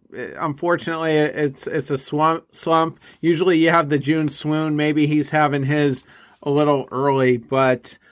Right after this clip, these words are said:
uh, he's definitely helping the team in a lot of ways. And this is, we talked about this on the last show. This is the best year he's ever had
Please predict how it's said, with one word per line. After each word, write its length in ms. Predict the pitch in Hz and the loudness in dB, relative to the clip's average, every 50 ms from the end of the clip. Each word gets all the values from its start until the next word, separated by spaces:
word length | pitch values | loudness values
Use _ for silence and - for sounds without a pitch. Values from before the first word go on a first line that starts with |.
| _ _ _ _ | _ _ _ _
uh, 160 | - 135 135 135 | -4 -2 -2 0
he's 320 | 151 160 165 160 143 143 | 0 -2 -2 -2 0 2
definitely 420 | 185 190 180 - - 180 180 165 | 2 2 2 2 0 0 0 2
helping 380 | 156 160 160 156 151 170 156 147 | 2 4 2 2 2 0 0 0
the 80 | 143 139 | -2 -2
team 400 | - - 151 147 147 147 143 - | -2 -2 0 0 0 0 -2 -4
in 160 | - 143 139 | -4 -4 -4
a 60 | 139 | -2
lot 220 | 131 135 139 143 143 | 0 0 0 2 2
of 80 | 135 | 2
ways. 340 | 131 139 135 135 139 127 - | 2 2 2 2 2 0 -2
And 180 | - - 143 147 | -6 -6 -4 -2
this 180 | 175 170 - | -2 -2 -2
is, 280 | 196 165 135 131 131 - - | -2 -4 -4 -4 -8 -12 -12
we 200 | 175 156 156 156 | -4 -2 -2 0
talked 300 | 151 180 190 180 147 175 | 2 2 2 2 2 -2
about 220 | 160 170 170 156 | -2 -2 -2 -2
this 200 | 143 165 156 - | -2 -4 -4 -4
on 120 | 170 156 147 | -4 -4 -4
the 60 | 147 | -2
last 280 | 143 147 147 147 143 - | 0 0 0 0 -2 -2
show. 280 | 147 143 135 127 - - _ _ _ _ _ _ _ _ _ - | -2 -2 -2 -2 -2 -6 _ _ _ _ _ _ _ _ _ -6
This 240 | 135 156 180 170 - | -2 -2 0 0 0
is 140 | 196 151 | -2 0
the 140 | 147 170 156 | 0 -2 -2
best 420 | 127 131 170 170 175 170 - - 170 | 0 2 2 2 2 2 -2 -4 -2
year 180 | 165 165 156 | -2 0 0
he's 240 | 139 135 151 147 131 | -2 -2 -4 -2 0
ever 240 | 156 151 135 139 135 | 0 0 0 0 -2
had 480 | 131 139 139 139 139 135 131 117 113 | -2 0 0 2 2 2 2 0 -4